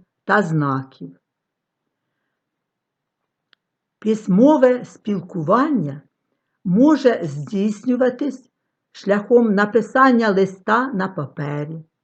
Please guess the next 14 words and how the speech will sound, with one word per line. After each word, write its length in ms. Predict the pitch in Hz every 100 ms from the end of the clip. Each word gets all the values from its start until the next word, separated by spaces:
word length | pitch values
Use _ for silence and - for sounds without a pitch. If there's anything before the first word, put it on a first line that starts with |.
| _ _ _ _ _ - - -
або 540 | 233 202 262 311 302
в 140 | 180
електронному 1000 | 226 247 262 - 190 202 202 196 196 190
вигляді 840 | 147 156 190 233 269 233 208 269 269 _ _
шляхом 920 | - 202 202 208 - 208 247 262 - _ _
створення 1080 | - - 151 170 233 254 254 233 233 226 202
та 260 | - 220 214
надсилання 1040 | 185 208 196 - 202 185 170 202 214 208 196
повідомлення 1200 | 190 165 160 139 185 254 262 233 214 214 208 - _ _ _
через 640 | - 202 220 208 196 190 _ _ _
електронний 1040 | 202 190 175 170 - 165 190 247 226 214 208
пристрій. 880 | - - 175 165 - - 180 156 - _ _ _ _ _ _ _ _ _ _ _ _ _ _ _ _ _ _ _ _ _ _ _ _ _ _ _ _ _ _ _ _ _
Письмові 680 | 240 233 202 180 262 294 240
повідомлення 1120 | 240 190 175 175 139 277 320 208 165 143 135